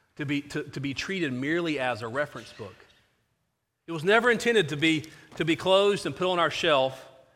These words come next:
and then whenever we're having an issue, we're having an issue in our finances, we take it off the shelf,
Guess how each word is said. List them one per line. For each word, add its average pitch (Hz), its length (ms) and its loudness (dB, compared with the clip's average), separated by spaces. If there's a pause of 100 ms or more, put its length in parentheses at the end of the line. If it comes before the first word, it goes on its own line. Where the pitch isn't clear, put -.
(220)
and 160 100 -4
then 175 160 2
whenever 190 280 4
we're 190 160 6
having 254 460 4
an 226 80 -2
issue, 202 340 0
we're 143 120 -2
having 226 320 4
an 220 60 -2
issue 214 440 0 (320)
in 180 100 4
our 190 120 6
finances, 165 680 2 (220)
we 135 80 -12
take 190 260 2
it 180 60 2
off 185 240 4
the 190 60 -2
shelf, 165 520 2